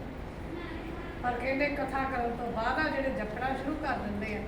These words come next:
ਕਥਾ ਦੇ ਵਿਚਾਰ ਸੁਣਨ ਤੋਂ ਬਾਅਦ ਆ ਜਿਹੜੇ ਜਪਣਾ ਸ਼ੁਰੂ ਕਰ ਦਿੰਦੇ ਆ, ਹਰ ਸਵਾਸ ਸਵਾਸ, ਉਹ ਕੋਈ ਗੁਰਮੁਖ ਵਿਰਲਾ।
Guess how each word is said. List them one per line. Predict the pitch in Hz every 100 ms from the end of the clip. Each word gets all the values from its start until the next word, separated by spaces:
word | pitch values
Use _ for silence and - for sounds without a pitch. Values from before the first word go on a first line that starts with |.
| 247 - - - -
ਕਥਾ | 269 269 294
ਦੇ | 294
ਵਿਚਾਰ | 254 240 247 240 262 254
ਸੁਣਨ | - 294 302 339 359
ਤੋਂ | 359 349
ਬਾਅਦ | 302 311
ਆ |
ਜਿਹੜੇ | 311 294
ਜਪਣਾ | 262 254 277 302
ਸ਼ੁਰੂ | 285 320
ਕਰ | 320 285
ਦਿੰਦੇ | 240 233 247 240
ਆ, | - - - - - -
ਹਰ | 240 254
ਸਵਾਸ | 277 240 226 -
ਸਵਾਸ, | - 226 214 - - - -
ਉਹ | 277
ਕੋਈ | 277 285
ਗੁਰਮੁਖ | 269 208 202 202 -
ਵਿਰਲਾ। | 220 202 180 185